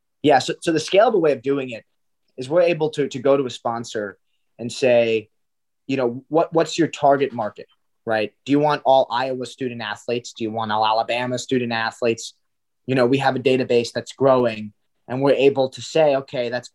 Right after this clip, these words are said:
that's amazing. You want fifty Iowa student athletes that wanna rep Uptime Energy or whatever brand it is." And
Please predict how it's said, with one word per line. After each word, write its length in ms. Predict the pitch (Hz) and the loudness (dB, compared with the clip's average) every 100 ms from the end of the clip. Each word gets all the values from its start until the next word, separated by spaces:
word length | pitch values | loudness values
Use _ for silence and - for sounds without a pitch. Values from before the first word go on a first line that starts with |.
| - | -6
that's 160 | 117 | -6
amazing. 680 | 123 127 147 127 127 120 117 _ | -4 0 0 0 -4 -6 -10 _
You 120 | 127 | -4
want 220 | 123 117 | -4 -2
fifty 300 | - 151 - | 0 0 2
Iowa 320 | 120 123 123 113 | 4 4 2 -2
student 280 | - 117 | -8 -10
athletes 440 | 107 95 - 78 - | -8 -10 -12 -16 -8
that 160 | 95 | -6
wanna 160 | 113 113 | -4 -4
rep 200 | 113 107 _ - | -2 -4 _ -6
Uptime 420 | 127 - 131 123 | -6 -4 -4 -2
Energy 480 | 123 123 110 120 117 | -2 -4 -2 -2 -2
or 180 | 110 104 | -2 -6
whatever 420 | 101 117 135 117 | -2 0 0 0
brand 480 | 95 117 117 113 107 | -8 -4 -2 -2 -2
it 80 | 104 | -2
is." 340 | 98 90 - _ _ _ _ _ | -4 -4 -10 _ _ _ _ _
And 500 | 113 120 117 117 107 | 0 2 2 0 -4